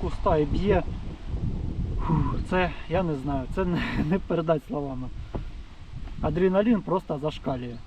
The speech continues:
Клас. Так, ну що, давайте заважимо. Кілограми по нулям. Ой, щось тут, щас перезагрузимо.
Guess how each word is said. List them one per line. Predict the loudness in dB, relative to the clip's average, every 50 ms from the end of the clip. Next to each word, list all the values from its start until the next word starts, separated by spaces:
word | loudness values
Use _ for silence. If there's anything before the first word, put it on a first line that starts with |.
| -12 -8 -4 -2 0 0 0 0 -2 -4 -6 -10 -12 -12 -12 -8 -8 -6 -4 -4 -4 -6 -6 -6 -4
Клас. | -2 0 0 0 0 -2 -2 -4 -4 -4 -4 -4 -4 -4 -4 -4 -4 -4 -6 -6 -6 -6 -8 -8 -10 -12 -14 -14 -14 -14 -16 -16 -18 -20 -20 -20 -20 -20 -18 -18 -18 -18 -18 -18 -18 -18 -16 -16 -16 -16 -16 -16 -14 -12 -12 -10
Так, | -12 -12 -12 -14
ну | -16 -14
що, | -14 -12 -10
давайте | -8 -6 -6 -6 -6 -6 -6 -6
заважимо. | -4 -2 0 2 2 2 2 0 -2 -4 -6 -8 -10 -12 -14 -14 -14 -16 -16 -18 -18 -18 -18 -16 -16 -18 -18 -18 -20 -20 -20 -20 -14 -6 0
Кілограми | 2 2 2 2 2 2 2 4 2 2 0 -4 -6 -8 -8 -10 -10 -12 -16 -14 -8
по | -6 -4 -2
нулям. | -2 0 0 2 2 2 2 -2 -4 -10 -14 -16 -16 -18 -18 -16 -14 -12 -10
Ой, | -10 -10 -10 -10 -12 -14
щось | -14 -14
тут, | -14 -14 -16 -18 -18 -18 -16
щас | -14 -14 -14 -14 -14 -14 -14 -14 -14 -16 -16 -18 -20 -20 -20 -18 -16 -16 -12 -8
перезагрузимо. | -6 -6 -4 -4 -4 -4 -4 -4 -4 -4 -4 -4 -6 -6